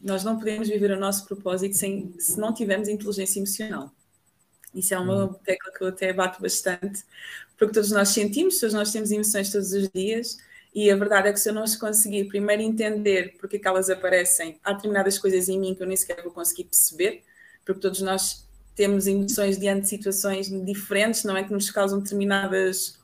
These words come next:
Speaker 1: coisas e determinadas reações, e ali se eu não conseguir perceber porque é que eu me sinto como eu me sinto, eu nem sequer me vou conhecer, nem sequer vou perceber porque é que eu, porque é que eu estou assim diante de uma determinada situação. E se eu não tiver inteligência emocional para suportar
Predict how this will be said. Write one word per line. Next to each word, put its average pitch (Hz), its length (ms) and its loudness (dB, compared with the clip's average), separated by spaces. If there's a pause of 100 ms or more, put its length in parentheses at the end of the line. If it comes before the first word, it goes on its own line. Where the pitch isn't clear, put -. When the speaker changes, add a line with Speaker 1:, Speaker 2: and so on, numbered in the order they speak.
Speaker 1:
coisas 220 320 6
e 214 60 0
determinadas 208 400 2
reações, 202 720 2
e 220 60 0
ali 208 160 2
se 214 100 4
eu 220 60 -2
não 214 120 0
conseguir 220 340 -2
perceber 220 340 4
porque 214 220 -4
é - 20 -4
que 202 80 -8
eu 208 60 -2
me 208 80 -4
sinto 214 240 -4
como 208 160 -8
eu - 20 -6
me 208 80 -6
sinto, 202 320 -2
eu 190 60 -4
nem 202 100 -2
sequer 202 220 0
me 196 80 -2
vou 196 160 -4
conhecer, 196 560 -2 (280)
nem 190 60 -6
sequer 196 180 0
vou 196 120 -2
perceber 208 300 2
porque 208 100 0
é - 20 2
que 202 80 -4
eu, 196 420 -6
porque 208 140 -6
é 226 60 -4
que 226 80 -2
eu 226 200 -2
estou - 280 -2
assim 247 280 2
diante 214 260 -2
de 208 60 -8
uma 202 100 -4
determinada 196 340 -2
situação. 208 640 -2 (520)
E 330 80 6
se 339 120 6
eu 370 40 2
não 359 80 4
tiver 330 240 4
inteligência 311 460 2
emocional 285 380 0
para 208 100 -2
suportar 226 540 -2